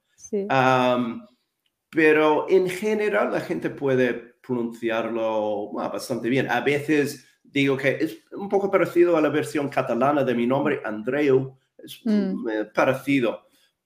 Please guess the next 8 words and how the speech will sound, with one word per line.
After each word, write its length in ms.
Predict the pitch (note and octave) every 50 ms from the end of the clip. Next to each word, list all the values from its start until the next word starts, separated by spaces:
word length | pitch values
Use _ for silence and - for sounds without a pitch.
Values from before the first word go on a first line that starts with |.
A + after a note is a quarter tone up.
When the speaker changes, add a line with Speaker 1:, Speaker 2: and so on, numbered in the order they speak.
| _ _ _
Speaker 2:
pero 800 | - C#3+ C#3 C#3 C3 C3 C3 C3 C3 B2+ B2+ B2+ B2+ B2+ B2 G#2
me 160 | A#2 C3+ C#3
han 100 | C#3 C3+
llamado 360 | C#3 C#3 C#3+ D3 C#3+ C#3 C3
de 100 | A2+ A#2
todo. 440 | A2+ A2+ A2+ G#2+ G2 F#2+ - - _ _ - C4 B3+ B3 C#4 C#4+ C#4 C4 C4 - - - F4 E4+ -
A 120 | D#4 D#4+
veces, 420 | F4+ F#4+ F#4+ A4 G4 F#4+ - -